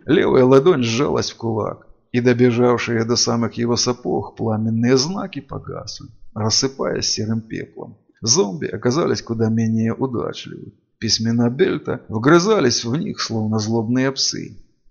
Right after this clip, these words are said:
Отваливались руки и ноги, головы катились под ноги оркам страшными мечами. И каждый распавшийся мертвяк давал жизнь десяткам новых рун,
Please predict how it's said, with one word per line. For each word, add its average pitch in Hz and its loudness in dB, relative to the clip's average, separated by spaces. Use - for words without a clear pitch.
Отваливались 107 0
руки - -4
и 123 4
ноги, 135 -8
головы 180 -4
катились 104 -6
под 110 -4
ноги 113 0
оркам 165 -2
страшными - -2
мечами. 90 -4
И 131 2
каждый 131 0
распавшийся 113 -2
мертвяк 156 -2
давал 180 8
жизнь 175 0
десяткам 117 0
новых 120 2
рун, 107 -6